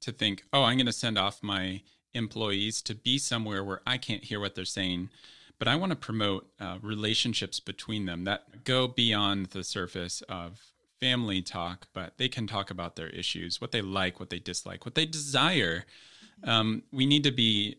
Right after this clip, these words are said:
Speaker 1: promoting these kind of relationships.
Speaker 2: Right. And one very practical thing to end with, in the paper, they, they gave a recommendation of a beef council, where you hold a council where everyone is allowed to share their beef. And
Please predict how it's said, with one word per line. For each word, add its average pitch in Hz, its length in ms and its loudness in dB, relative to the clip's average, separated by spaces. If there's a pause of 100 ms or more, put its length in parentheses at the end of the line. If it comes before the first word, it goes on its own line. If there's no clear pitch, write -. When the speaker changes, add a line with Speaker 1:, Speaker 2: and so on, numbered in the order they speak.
(140)
Speaker 1:
promoting 110 480 2
these 98 180 0
kind 98 220 -4
of 90 120 -6
relationships. 90 1080 -4 (1300)
Speaker 2:
Right. 202 200 -16 (880)
And 208 320 -2
one 233 200 4
very 202 200 -2
practical 190 440 -6
thing 185 280 -10
to - 100 -12
end 180 200 -8
with, 180 360 -12 (360)
in 202 120 -8
the 196 60 -8
paper, 190 280 -8
they, 185 300 -6
they 185 400 -6 (100)
gave 196 180 -6
a 190 80 -8
recommendation 190 640 -8
of 185 120 -8
a 185 60 -6
beef 185 500 -10
council, 285 580 -4 (380)
where 202 100 -2
you 190 140 -2
hold 254 260 0
a 277 60 0
council 208 580 -2
where 196 100 -2
everyone 190 380 -4
is 180 100 -10
allowed 185 320 -4
to 190 120 -10
share 202 280 0
their 208 140 2
beef. 226 400 -6 (640)
And 190 480 -2